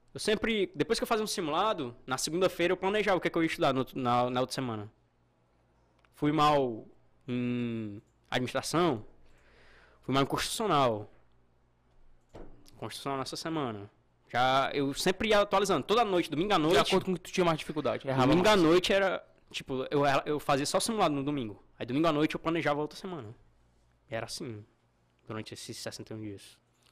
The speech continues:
Speaker 2: É, justamente a resposta aqui pro nosso amigo, o Fabiano Almeida. Cara, como ele, como ele priorizava os conteúdos fáceis versus difícil.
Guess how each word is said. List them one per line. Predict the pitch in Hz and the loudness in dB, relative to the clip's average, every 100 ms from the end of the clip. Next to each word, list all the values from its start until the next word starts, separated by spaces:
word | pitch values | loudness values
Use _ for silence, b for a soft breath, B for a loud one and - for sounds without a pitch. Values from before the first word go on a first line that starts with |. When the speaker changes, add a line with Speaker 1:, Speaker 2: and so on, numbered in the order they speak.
| b b _ | b b _
Speaker 2:
É, | - - | -18 -16
justamente | 135 - 202 202 | -14 -6 -4 -2
a | |
resposta | 190 170 - 160 | -2 -4 -6 -8
aqui | 143 | -10
pro | 143 139 | -12 -8
nosso | 135 139 | -6 -6
amigo, | 131 131 135 120 | -8 -6 -8 -10
o | 127 123 120 120 | -12 -14 -18 -18
Fabiano | - 156 147 160 175 | -14 -12 -12 -12 -12
Almeida. | 139 131 127 117 - - | -14 -14 -14 -16 -20 -6
Cara, | 165 151 | -4 -2
como | 135 - 170 170 | -6 -8 -6 -6
ele, | 170 - b b b | -8 -14 b b b
como | - 185 | -12 -10
ele | 175 | -8
priorizava | 156 165 151 131 135 151 127 110 b b b _ _ _ _ | -6 -4 -4 -4 -2 -2 -2 -12 b b b _ _ _ _
os | - - | -20 -14
conteúdos | 165 156 156 156 156 - | -12 -8 -6 -6 -8 -8
fáceis | - 151 175 170 147 | 0 0 0 -6 -6
versus | 156 156 143 | -4 -4 -6
difícil. | 135 143 - 143 - | -12 -14 -10 -10 -12